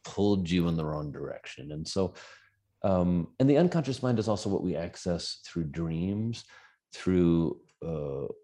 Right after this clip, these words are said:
what originally was developed as free association, that idea of, of just, "Please tell me, tell me what comes to mind."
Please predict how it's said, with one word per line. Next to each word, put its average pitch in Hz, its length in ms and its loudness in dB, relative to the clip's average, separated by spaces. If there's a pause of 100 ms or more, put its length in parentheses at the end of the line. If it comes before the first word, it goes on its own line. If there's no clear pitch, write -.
(280)
what 82 240 -2
originally 87 420 0
was 76 100 -2
developed 80 300 -4
as 82 100 -8
free 82 180 -6
association, 85 880 -6
that 76 160 -6
idea 78 400 -4
of, 80 200 -6 (100)
of 82 160 -4 (140)
just, - 280 -6 (500)
"Please 107 220 -4
tell 101 200 -2
me, 104 360 0 (160)
tell 98 120 -2
me 107 100 2
what - 140 2
comes 95 240 -4
to - 100 -10
mind." 73 480 -6